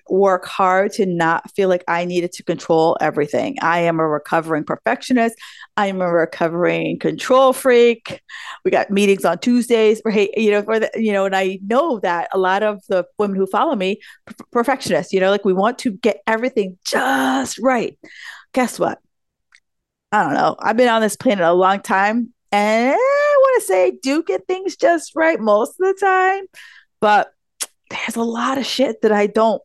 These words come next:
and I've just had to let it go and just ask myself the hard question, like, you know, "Is anyone gonna die if I don't get this perfect?" Uh, you know, dieting doesn't have to be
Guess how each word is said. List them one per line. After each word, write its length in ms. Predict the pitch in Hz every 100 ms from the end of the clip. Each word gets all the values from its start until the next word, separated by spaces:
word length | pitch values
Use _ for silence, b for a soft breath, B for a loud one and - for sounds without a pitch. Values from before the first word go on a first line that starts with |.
| -
and 100 | 196
I've 240 | 190 185
just 340 | - 214 208 - _ -
had 360 | 190 185 180
to 240 | - 202 160
let 180 | 165 175
it 200 | 175 - b b _
go 380 | - 160 95 - B B B B -
and 460 | 226 208 208 196 - -
just 200 | 226 -
ask 240 | 196 214 254
myself 260 | 233 233 226
the 60 |
hard 160 | 226 226
question, 400 | 339 294 185 -
like, 260 | 170 - -
you 120 | 208 175
know, 220 | 151 - B B B _ _
"Is 140 | 220
anyone 380 | - 269 294 302
gonna 260 | 294 302 311
die 640 | - 254 233 185 202 254 -
if 120 | 220 -
I 120 | 214
don't 160 | 208 214
get 180 | 202 190
this 100 | 185
perfect?" 540 | - 175 - - - _ _ _ _ _ _ -
Uh, 40 | 180
you 180 | 196
know, 380 | 196 175 147 - - _ _ _
dieting 480 | 180 214 262 311 302
doesn't 320 | 226 220 233
have 280 | 208 202 190
to 120 | -
be 500 | 196 196 185 185 190